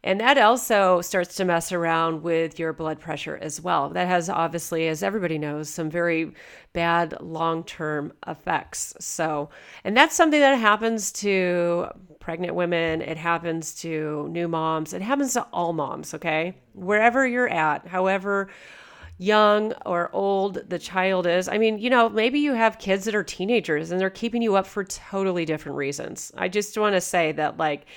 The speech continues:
parenting as a teen, you know, parenting teens presents its own challenges, and that sleep deprivation as a result of children is a very real thing.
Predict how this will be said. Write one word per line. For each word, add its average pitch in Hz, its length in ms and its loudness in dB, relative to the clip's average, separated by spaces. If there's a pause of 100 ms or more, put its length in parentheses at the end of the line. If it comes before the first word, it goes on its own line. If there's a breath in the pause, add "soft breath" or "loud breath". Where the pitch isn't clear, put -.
(260 loud breath)
parenting 233 560 2
as 175 240 -2
a 170 60 -4
teen, 190 420 -2
you 185 140 -2
know, 151 280 -2
parenting 220 600 0
teens 160 580 -2
presents 190 480 -2
its 190 200 -6
own 226 220 0
challenges, 143 760 -6 (420 loud breath)
and 190 160 0
that 185 180 4
sleep 247 300 -2
deprivation 175 720 0
as 180 180 -2
a 180 40 -4
result 185 340 -2
of 165 120 -8
children 185 520 -2
is 180 180 -4
a 202 60 -2
very 240 260 2
real 175 420 0
thing. 139 420 -4